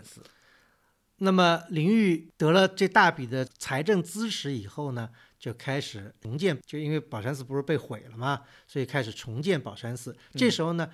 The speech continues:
Speaker 2: 隋文帝呢，就重新赐了寺额，
Speaker 1: 嗯。
Speaker 2: 取了林玉法师的上一个字，就是林。
Speaker 1: 林字。
Speaker 2: 对，
Speaker 1: 嗯。
Speaker 2: 因为当时巴山环抱的这个区域呢，是自然环境非常好，有很多的泉水啊，所以呢，就取了个“泉”字，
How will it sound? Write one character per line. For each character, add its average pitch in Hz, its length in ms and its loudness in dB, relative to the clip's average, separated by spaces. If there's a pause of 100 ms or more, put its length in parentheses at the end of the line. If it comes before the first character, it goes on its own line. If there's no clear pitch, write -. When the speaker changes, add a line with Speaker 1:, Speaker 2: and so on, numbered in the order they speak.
(100)
Speaker 2:
隋 151 300 0
文 185 220 2
帝 202 160 -2
呢， 143 200 -6 (220)
就 - 120 -10
重 147 300 -8
新 196 240 -2
赐 185 360 -8
了 113 200 -10 (220)
寺 - 320 -6
额， 107 460 -8
Speaker 1:
嗯。 127 280 -8 (300)
Speaker 2:
取 123 460 -4
了 185 300 0 (240)
林 151 260 0
玉 185 320 2
法 110 260 -4
师 160 640 -2
的 143 300 -4
上 185 420 2
一 113 80 -6
个 120 80 -6
字， 139 360 -12
就 - 120 -10
是 113 240 -12 (140)
林。 139 420 -2
Speaker 1:
林 160 320 -6
字。 175 380 0
Speaker 2:
对， 131 280 0
Speaker 1:
嗯。 101 60 -16 (200)
Speaker 2:
因 185 100 0
为 202 80 6
当 233 360 4
时 151 360 -2
巴 196 340 0
山 202 240 0
环 113 400 -8
抱 170 200 2
的 135 100 -4
这 135 100 -6
个 127 140 -6
区 180 400 -4
域 139 80 -2
呢， 117 160 -6
是 120 500 -6
自 - 140 -2
然 160 100 4
环 131 120 0
境 139 100 -4
非 143 80 -8
常 131 160 -6
好， 110 240 -14
有 147 100 -4
很 107 220 -8
多 143 140 -6
的 135 80 -4
泉 117 340 -10
水 127 300 -12
啊， 120 380 -10
所 175 180 2
以 180 80 4
呢， 170 120 0
就 170 140 0
取 - 300 -6
了 131 100 -6
个 147 60 -2
“泉” 110 440 -6
字， - 240 -10